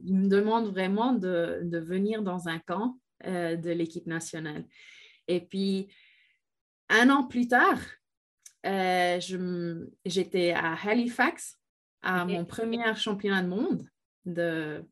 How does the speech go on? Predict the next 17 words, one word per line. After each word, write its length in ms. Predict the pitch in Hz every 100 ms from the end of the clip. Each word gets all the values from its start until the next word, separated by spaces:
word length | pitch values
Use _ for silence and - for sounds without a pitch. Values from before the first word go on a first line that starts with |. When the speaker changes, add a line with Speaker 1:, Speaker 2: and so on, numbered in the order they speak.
| -
Speaker 1:
ben, 240 | 175 165
des 160 | 165 160
femmes. 380 | - 180 392 - _ -
Speaker 2:
Ouais. 300 | 175 175 180 -
Speaker 1:
Et, 160 | 180 - - 170
et 300 | 175 175 -
c'était 280 | - 196 185
la 140 | 180
première 380 | 180 220 226 226
fois 180 | 247 247
que 180 | 247 170
j'ai 220 | 160 165
vu 500 | 170 196 196 208 185 -
le, 720 | 165 165 156 151 143 - -
l'équipe 520 | 165 180 180 208 208 _ _ _ -
canadienne. 680 | 180 175 170 165 185 262 - _ _ _ _
Speaker 2:
Ouais. 500 | 160 156 156 156 151